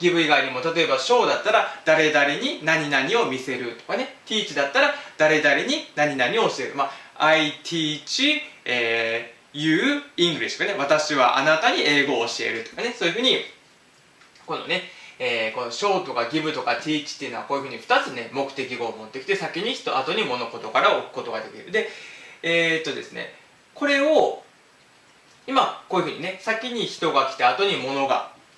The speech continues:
書いてあるんですけど、これを逆にすることもできる。先にこのね、えー、このgiveの文で言うと、与えるものを先に持ってきて、そしてね、えー、誰にあげるかっていうのをね、後に書くこともできるよ、ね。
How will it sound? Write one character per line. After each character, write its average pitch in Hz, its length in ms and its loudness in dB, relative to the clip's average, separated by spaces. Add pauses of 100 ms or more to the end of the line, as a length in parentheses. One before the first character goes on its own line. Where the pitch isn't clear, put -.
(460)
書 160 80 2
い 151 60 2
て 139 100 0
あ 123 60 2
る 120 100 -4
ん - 20 -10
で 117 120 -12
す - 80 -20
け 156 80 -6
ど、 - 140 2
こ 254 120 0
れ 254 60 6
を - 200 2
逆 180 260 -2
に 349 100 0
す 330 100 -2
る 320 80 0
こ 320 140 2
と 349 80 0
も - 100 2
で - 80 -2
き - 80 -6
る。 - 80 -10
先 277 280 -2
に 330 100 -4
こ - 100 0
の - 60 -2
ね、 147 180 -4 (340)
え 139 100 -4
ー、 139 40 -2
こ 151 80 -2
の 131 140 -2
give 160 240 0
の 135 160 2
文 135 160 -4
で 127 80 -2
言 131 100 -2
う - 20 -12
と、 226 380 2
与 185 380 6
え - 20 4
る 190 160 2
も 196 100 -2
の 285 140 4
を 262 40 6
先 160 240 -4
に 135 100 -4
持 120 140 -6
っ - 100 -10
て 131 140 -4
き - 100 -14
て、 - 240 2
そ 226 100 -6
し - 100 -8
て 294 200 0
ね、 185 160 -6 (160)
え 139 260 2
ー、 - 20 -2
誰 190 240 4
に 214 80 4
あ 190 100 6
げ 196 100 2
る 220 100 0
か 302 180 6
っ 302 40 -4
て 294 60 -6
い - 20 -6
う - 40 -4
の 120 60 -2
を - 20 -4
ね、 127 80 -2
後 - 240 2
に 165 120 0
書 156 120 -4
く - 60 -8
こ 160 120 -4
と 240 120 0
も 233 80 -2
で 135 120 -4
き 123 100 -8
る 120 80 -4
よ、 120 240 0
ね。 - 260 -12